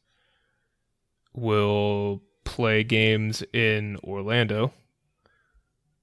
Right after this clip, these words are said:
Um, and those twenty-two teams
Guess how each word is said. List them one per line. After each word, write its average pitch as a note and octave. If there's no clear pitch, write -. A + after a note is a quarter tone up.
Um, G#2
and A2
those A2
twenty-two B2
teams A#2+